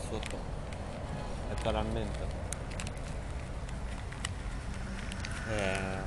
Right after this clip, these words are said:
ha mangiato troppo cioccolato. Ah, poi qui, eh, m'ero dimenticato. Ehm, io nella mia vita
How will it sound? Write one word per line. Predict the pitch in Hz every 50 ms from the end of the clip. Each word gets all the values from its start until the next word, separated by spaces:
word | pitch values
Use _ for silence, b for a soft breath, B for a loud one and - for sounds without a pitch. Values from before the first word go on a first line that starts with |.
| 95 - - - - - - - -
ha | - 104 104 101
mangiato | 104 107 107 107 107 101 107 104
troppo | 107 107 - - - -
cioccolato. | - - - - 113 101 98 98 95 - - - - - - - - - - - - - - - - - - - - - - - - - - - - - - - - - - - - - - - - - - - - - - - - - - - - - - - - - - - - - - - - - - - - - - - - - - - -
Ah, | 147 127 -
poi | - 143 123 117 - - -
qui, | - 160 165 180 196 190 - - - - - - - - -
eh, | 123 120 113 110 107 107 107 107 101 101
m'ero | 113 127 135 131 127
dimenticato. | 110 113 127 120 120 131 123 - - - 107 113 120 113 113 - 135 131 - - - - - - - - - - - - B B B B B B B B B - - - -
Ehm, | 123 120 117 113 117 117 107 110 117 - - - 143 143 - - - - - -
io | - 151 135
nella | 120 117 120 123 127
mia | 139 143 151
vita | 147 - 139 117 - 131